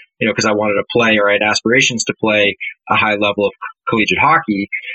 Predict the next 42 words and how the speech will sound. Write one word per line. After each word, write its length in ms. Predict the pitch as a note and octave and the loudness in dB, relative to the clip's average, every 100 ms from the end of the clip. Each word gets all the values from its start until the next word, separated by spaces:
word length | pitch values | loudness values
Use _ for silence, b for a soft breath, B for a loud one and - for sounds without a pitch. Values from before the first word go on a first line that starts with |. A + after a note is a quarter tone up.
| B - | B -4
Um, 320 | A2 G#2 G2+ - | 0 0 -2 -4
and 80 | C3 | -4
I 60 | A#2+ | -2
didn't 220 | A2+ A#2 | 0 -2
think 200 | - A2 | -2 -2
that 80 | A2 G#2+ | -2 0
that 120 | G#2+ | 0
was 120 | G2 | 0
gonna 120 | G#2+ | -2
be 120 | G2+ - | -2 0
possible 440 | G#2+ G#2+ - G2+ G2+ | 0 0 0 0 0
out 100 | G2+ | -2
of 80 | F#2+ | -2
Wellesley 360 | G2 G2 G2 G2 | 0 -2 0 0
High. 280 | C3+ F2+ F#2 | 0 -2 -2
So 360 | - G#2 G2+ - | 0 2 0 0
I 180 | B2 B2+ | 0 0
kinda 240 | C#3 A#2+ | 0 0
knew 280 | A2+ B2 B2 | 0 0 0
heading 220 | A#2 A2+ | 0 -2
into 160 | A2 A2 | -2 0
my 140 | G#2+ | 0
senior 480 | G2+ - A#2 G#2 G2 G#2 | 0 0 0 -2 -2 0
year 340 | D3+ D3 A2+ | 2 2 0
where 160 | G2+ G#2 | -2 -2
other 160 | A2+ G#2 | 0 0
people 260 | A2+ A2 G#2 | 0 0 0
are 100 | G2 | 0
looking 320 | G#2 - G#2 | -2 -2 -2
at 140 | G2+ - | -2 -2
what 200 | G#2+ G#2 - | -4 -2 0
colleges 420 | B2+ B2 G#2+ - | 0 0 -2 -2
do 120 | G#2+ | -2
I 80 | G2 | -2
wanna 220 | G2 F#2+ | -2 -2
go 160 | F#2+ G2+ | 0 0
to. 260 | - D#3 D#3+ B B - _ | 0 0 0 B B -18 _
I 80 | C3 | -2
didn't 160 | C3+ D#3 | 0 0
even 160 | B2+ | 0
look 220 | G#2+ B2 | 0 0
at 80 | - | -2